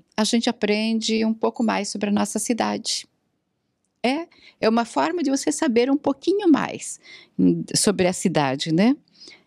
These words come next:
E, e sempre muito bem escrito, bem elaborado.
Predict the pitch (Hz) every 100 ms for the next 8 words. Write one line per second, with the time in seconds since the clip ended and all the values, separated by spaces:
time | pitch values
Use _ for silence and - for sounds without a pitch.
0 | - 190 185 180 170 165 156 143 135 -
1 | 160 - - - 214 - 247 269 202 202
2 | 262 185 196 190 - - 165 190 214 -
3 | 170 202 214 180 165 147 170 196 185 170